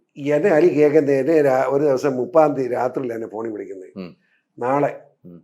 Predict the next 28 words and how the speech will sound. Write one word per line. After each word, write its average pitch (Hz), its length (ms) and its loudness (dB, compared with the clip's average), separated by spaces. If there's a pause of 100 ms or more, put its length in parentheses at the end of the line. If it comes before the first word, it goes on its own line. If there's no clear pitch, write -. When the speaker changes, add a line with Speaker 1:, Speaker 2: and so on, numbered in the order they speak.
(120)
Speaker 1:
ഡൽഹിയിൽ 120 280 -6
എത്തണമെന്ന് 104 340 -12
പറയുന്നു. 98 380 -18 (180)
Speaker 2:
ഉം. - 100 -20 (240)
എത്ര - 160 2
ദിവസത്തിന് 170 280 0
മുമ്പായി 135 220 0
ചർച്ച 107 240 -8
നടന്നത്? 85 320 -12 (960)
Speaker 1:
ആ, - 20 -6
ചർച്ച 147 320 2
നടന്നില്ല 190 420 4
നീ. 120 120 -4
Speaker 2:
ആ. 87 140 -14 (1000)
Speaker 1:
ഈ 185 160 -2
കഴിഞ്ഞ 226 220 4
മുപ്പതാം 196 320 4
തീയതി 190 200 4
ഇത് - 80 4
Speaker 2:
അതെ, 233 200 10
Speaker 1:
കാര്യം. 175 140 4
Speaker 2:
ഞാൻ 175 120 -2
സമ്മതിച്ചു. 190 340 0
Speaker 1:
ആ, 139 140 6
Speaker 2:
അതിന് 120 300 -4
Speaker 1:
അതിന് 175 260 4
മുമ്പ് 185 400 2
നമ്മള് 160 400 0